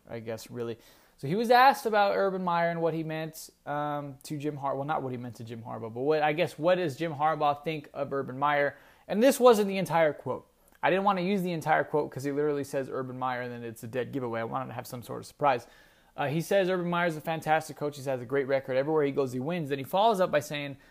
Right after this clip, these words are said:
"But everywhere else he goes, controversy follows," which is technically true.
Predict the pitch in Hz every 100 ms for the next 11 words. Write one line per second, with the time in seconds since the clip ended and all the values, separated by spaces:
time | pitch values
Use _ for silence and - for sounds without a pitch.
0 | _ 127 143 160 160 156 175 - 127 120
1 | 117 - 135 131 120 113 - - - 120
2 | 120 113 - 135 135 - - 135 - 120
3 | - -